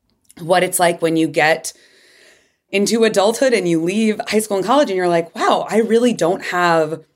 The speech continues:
the friends that I thought I would have by now, the friends I dreamed of having right now,"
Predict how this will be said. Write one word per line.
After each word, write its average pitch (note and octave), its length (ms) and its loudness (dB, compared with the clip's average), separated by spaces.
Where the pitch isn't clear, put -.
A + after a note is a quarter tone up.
the F#3 100 -2
friends F#3 420 0
that F#3+ 140 2
I E3+ 260 0
thought F3+ 340 0
I F3+ 120 4
would E3+ 100 2
have F3 320 0
by E3 140 0
now, D3+ 180 0
the D#3+ 100 -2
friends E3+ 300 -2
I D#3 100 0
dreamed E3 380 -2
of G3+ 80 -2
having D#3 320 -2
right D#3 180 -2
now," D3+ 380 -2